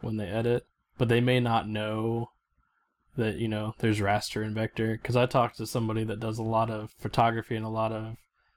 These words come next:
video editing for YouTube. And I was like, "Do you know the difference between raster and vector?" He's like, "I don't even know what you're talking about." How, <laughs> how do you not know when you're doing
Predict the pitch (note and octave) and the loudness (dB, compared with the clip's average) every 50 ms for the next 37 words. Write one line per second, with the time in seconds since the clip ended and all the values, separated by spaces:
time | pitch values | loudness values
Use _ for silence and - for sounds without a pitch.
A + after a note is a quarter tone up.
0 | _ _ _ _ _ _ - A2+ A#2 C#3 C3 C3 A#2+ A2+ A2 A2 A2 A2 G#2+ G#2+ | _ _ _ _ _ _ -4 0 2 2 4 4 4 4 4 2 2 0 0 0
1 | A2 G#2+ G#2+ G#2+ G#2+ G#2+ G#2+ A2 - - - G2+ G2+ G#2+ A#2+ B2+ - - G2+ F#2+ | -2 -2 -2 -4 -6 -8 -10 -12 -10 -8 -6 -4 0 0 0 0 0 -2 -4 -4
2 | F#2 F#2+ G2+ G#2 - _ _ _ _ _ _ _ _ _ _ _ _ _ _ _ | -4 -4 -6 -8 -12 _ _ _ _ _ _ _ _ _ _ _ _ _ _ _
3 | _ _ _ _ _ - A#2+ G#2+ G#2+ G#2+ G#2+ G#2+ - A2 G#2 G#2+ - A#2 B2+ D3 | _ _ _ _ _ -4 0 2 2 2 2 2 0 -2 -2 2 4 4 6 6
4 | D3 C#3 B2 B2 B2+ - - B2+ A#2+ - - A2+ - - A#2 A2 G#2+ G#2 G#2 A2 | 6 4 4 4 2 2 0 -2 -2 -2 -4 -4 0 0 0 0 0 0 2 2
5 | A#2 A#2 - - - A#2 G#2+ G#2 G#2+ B2+ C#3+ - - G2+ G2 G2+ G#2 G#2+ - - | 2 2 2 0 -2 -2 -2 0 2 0 0 0 -2 -2 -2 -2 -2 -4 -6 -10
6 | _ _ _ _ _ _ _ B2 A2 F#2 - - A2 A#2 A#2+ A#2 A2+ A2 A2 G#2+ | _ _ _ _ _ _ _ -6 -6 -4 -2 0 2 4 4 4 4 2 2 0
7 | G#2 - G#2 G#2+ - G#2 G2+ - - G#2+ - G#1 - - - _ _ - - - | -2 -2 -6 -6 -4 -4 -4 -4 -4 -4 -4 -4 -6 -6 -10 _ _ -14 -2 2
8 | - - - C#3+ - D#3 D3 D3+ - - - - - - F3+ G3+ A#3 A3 F3+ F3 | 4 4 4 4 4 2 4 2 2 0 -2 -6 0 4 6 8 8 8 8 8
9 | F3+ E3+ C#3+ D3 F3+ G3+ F3+ C#3+ B2+ A#2+ C3 C#3 C#3 C3+ C3+ B2+ B2+ C3 C#3 C3+ | 6 6 4 4 4 4 4 4 4 4 4 4 4 4 4 2 2 0 0 -2
10 | C3+ C3 B2+ | -6 -6 -4